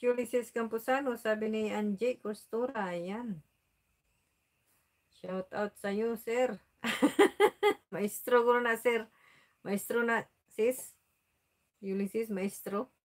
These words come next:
<laughs> Maestro sa kuan, daycare. <laughs>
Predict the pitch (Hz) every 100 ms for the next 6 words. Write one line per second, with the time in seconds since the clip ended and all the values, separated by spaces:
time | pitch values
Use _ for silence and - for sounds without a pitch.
0 | _ _ - 247 - 226 - _ _ _
1 | 190 214 220 247 247 254 247 240 233 214
2 | 214 240 - 214 202 208 _ _ _ _
3 | _ _ _ _ _ _ -